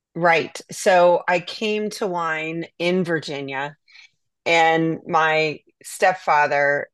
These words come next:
who introduced me to fine wine at a young age, um, you know, young age being sixteen years old,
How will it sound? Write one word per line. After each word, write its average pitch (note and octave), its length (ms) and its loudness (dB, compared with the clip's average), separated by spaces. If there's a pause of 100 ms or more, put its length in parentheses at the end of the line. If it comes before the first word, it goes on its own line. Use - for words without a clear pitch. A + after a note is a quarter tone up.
(200)
who D3 480 -6 (280)
introduced F3+ 580 0
me D#3 360 -4
to E3+ 120 -12
fine D#3+ 380 2
wine D3 480 -2 (160)
at C3+ 300 -2 (120)
a E3+ 80 -4
young E3 300 0
age, D#3 440 -4 (460)
um, D3 400 -2 (160)
you - 140 -6
know, - 100 -10
young C#3 300 0
age C3+ 320 -2
being C#3+ 200 -4
sixteen D3 520 -8
years D3 220 -4
old, C#3 340 0